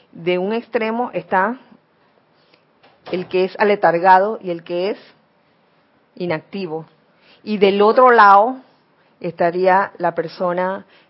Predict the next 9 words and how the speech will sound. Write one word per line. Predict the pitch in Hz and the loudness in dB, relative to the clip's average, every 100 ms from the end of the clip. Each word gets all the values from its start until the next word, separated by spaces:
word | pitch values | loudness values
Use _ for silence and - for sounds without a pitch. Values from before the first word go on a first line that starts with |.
| _ _ - | _ _ -20
que | - 170 160 165 170 180 185 | -12 -8 -6 -6 -6 -4 -6
es | 175 - - _ _ _ _ _ _ _ _ _ _ _ _ _ _ _ | -8 -16 -20 _ _ _ _ _ _ _ _ _ _ _ _ _ _ _
violenta, | 160 170 165 202 202 196 190 196 170 | -4 0 0 -2 -2 -2 -2 -2 -10
agresiva, | 170 165 165 - 220 202 185 185 180 _ _ _ _ _ _ _ _ | -12 -10 -12 -12 -10 -2 2 0 -2 _ _ _ _ _ _ _ _
súper | _ - 165 170 160 | _ -12 -4 -4 -4
dura, | 196 208 190 196 185 _ _ _ _ _ _ _ _ _ | -4 0 0 0 -8 _ _ _ _ _ _ _ _ _
que | 185 | -6
no | 180 | -2
irradia | 208 226 226 240 233 208 | 2 4 4 6 4 0